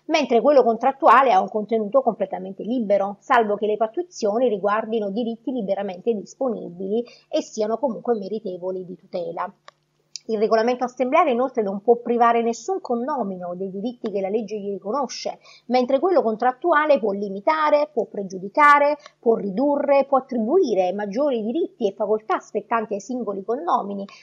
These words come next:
ai quali possono essere imposti anche degli obblighi non spettanti dalla legge. A tal proposito vorrei ricordare che la legge di riforma, all'ultimo comma dell'articolo millecentotrentotto,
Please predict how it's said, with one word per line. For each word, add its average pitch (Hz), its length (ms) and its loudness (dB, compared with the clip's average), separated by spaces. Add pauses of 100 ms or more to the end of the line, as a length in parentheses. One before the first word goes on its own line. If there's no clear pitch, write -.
ai 381 140 0
quali 277 300 4
possono 220 340 -4
essere 233 260 -4
imposti 226 520 -4
anche 202 260 -6
degli 226 260 -4
obblighi 190 480 -4
non 220 100 -4
spettanti - 580 -10
dalla 175 220 -6
legge. 202 540 -2 (400)
A 214 100 0
tal 262 160 0
proposito 277 720 4
vorrei 233 280 2
ricordare 233 480 0
che 202 80 0
la 190 80 -2
legge 233 200 0
di 226 100 -4
riforma, 233 480 0
all'ultimo 220 420 -2
comma 233 320 2
dell'articolo 202 560 -4
millecentotrentotto, 214 1300 -2